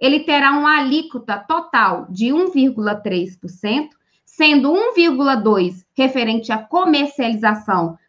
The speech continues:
da sua produção rural, mais zero vírgula um de rat. Totaliza ali um vírgula três, tá?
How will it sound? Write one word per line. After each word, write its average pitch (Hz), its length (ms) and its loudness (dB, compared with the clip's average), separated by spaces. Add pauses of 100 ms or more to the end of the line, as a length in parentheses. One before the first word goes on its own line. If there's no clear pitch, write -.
da 214 140 4
sua 214 280 -2
produção 196 520 -4
rural, 233 500 2 (260)
mais 339 360 4
zero 294 320 2
vírgula 294 400 2
um 285 180 2
de 285 140 2
rat. 240 400 0 (340)
Totaliza 240 680 0
ali 262 400 -4 (120)
um 294 200 4
vírgula 285 440 -2
três, 208 500 -4 (240)
tá? 233 180 4